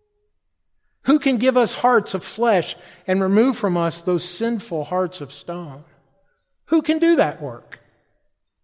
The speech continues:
The answer is the last Adam,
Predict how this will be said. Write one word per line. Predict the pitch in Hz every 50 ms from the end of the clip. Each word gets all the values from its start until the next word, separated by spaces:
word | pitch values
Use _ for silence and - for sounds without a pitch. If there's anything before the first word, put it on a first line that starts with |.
| _ _ _ _ _ _ _ _ _ _ _ _ _ _ _ _ _ -
The | 151 170
answer | 202 220 214 - - 165
is | 160 160 156 143 113 - - _ _ _ _ _ _
the | 139 135 170
last | 185 175 180 196 190 196 202 180 - - -
Adam, | 151 139 135 127 131 131 117 117 107